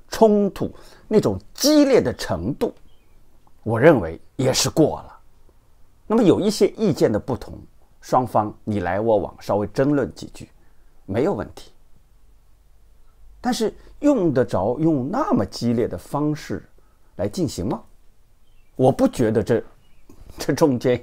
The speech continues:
有什么太多的，啊，呃，这种需要和必要。不就是因为，啊，有一些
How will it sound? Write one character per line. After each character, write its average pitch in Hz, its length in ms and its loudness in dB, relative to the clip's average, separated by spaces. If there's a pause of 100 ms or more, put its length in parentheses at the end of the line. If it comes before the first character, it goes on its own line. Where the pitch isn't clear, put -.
有 92 180 -6
什 - 160 -10
么 101 200 -6 (400)
太 147 300 6
多 139 380 2
的， 104 200 -4 (300)
啊， 95 400 -4 (440)
呃， 92 280 -4
这 117 140 -4
种 90 140 -6
需 - 280 -2
要 98 220 2
和 92 380 -6 (100)
必 123 180 0
要。 101 200 -6 (1600)
不 220 100 10
就 233 320 10
是 143 300 0
因 202 220 4
为， 110 300 2 (560)
啊， 104 340 -4 (140)
有 143 180 6
一 170 100 6
些 151 360 4